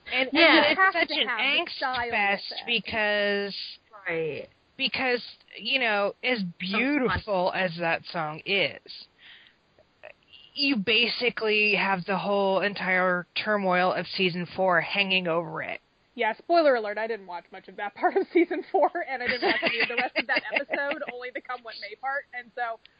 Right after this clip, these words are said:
Speaker 3: my
Speaker 1: Well,
Speaker 3: brain is
Speaker 1: actually,
Speaker 3: untainted.
Speaker 1: that episode is
Speaker 3: <laughs>
Speaker 1: probably one of my favorite episodes from season four, if
Speaker 3: Mm.
Speaker 1: only because of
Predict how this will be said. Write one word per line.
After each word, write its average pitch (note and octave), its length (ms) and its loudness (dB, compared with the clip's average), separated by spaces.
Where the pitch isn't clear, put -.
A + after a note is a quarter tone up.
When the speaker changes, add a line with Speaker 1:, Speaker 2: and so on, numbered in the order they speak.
Speaker 3:
my B3+ 80 0
Speaker 1:
Well, C#4+ 80 4
Speaker 3:
brain D4+ 280 2
is - 60 -2
Speaker 1:
actually, C4 380 2
Speaker 3:
untainted. F4 440 -2
Speaker 1:
that D#4 240 4
episode G#4+ 680 2
is D4+ 300 0
Speaker 3:
<laughs> - 40 -16
Speaker 1:
probably D#4+ 640 4
one C#4 280 2
of C4+ 100 2
my A3+ 180 0
favorite F4+ 400 0
episodes B3 600 -2
from F#4 240 0
season B3+ 400 -2
four, A#3+ 400 2
if F#4+ 180 2
Speaker 3:
Mm. G#3 160 -2
Speaker 1:
only D4 580 0
because C#4 560 0
of A3 120 -4